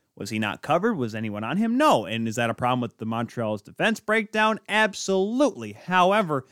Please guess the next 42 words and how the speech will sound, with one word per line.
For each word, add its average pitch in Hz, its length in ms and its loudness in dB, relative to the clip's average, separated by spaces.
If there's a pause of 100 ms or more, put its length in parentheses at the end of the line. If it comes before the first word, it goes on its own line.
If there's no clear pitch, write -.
(240)
as 139 240 0
a 143 80 0
goaltender, 135 640 0
you 135 140 0
gotta 147 320 4
check 156 320 -4
your 151 80 -4
mirrors 117 300 -6
and 123 80 -2
you 123 60 0
gotta 131 240 -2
see 269 200 2
that. 135 260 -2 (520)
You 117 100 -2
gotta 185 280 6
see 190 240 2
that 156 120 6
Alec 180 220 6
Martinez 160 600 2
is 135 120 0
sitting 165 260 2
there. 143 80 2
I'm 139 80 2
like, 120 140 0
"Man, 185 260 2
this 262 160 0
is 240 80 -2
a 110 100 -2
wide 117 360 0
open 165 320 0
net. 214 200 -2
I 165 60 -4
can't 117 300 -6
miss 117 180 -10
this, - 240 -18
right?" 190 260 0
Well, 170 120 -4
he 165 120 -2
didn't. 208 300 -4 (460)
Despite 214 420 4
Carey 180 220 4
Price 160 280 2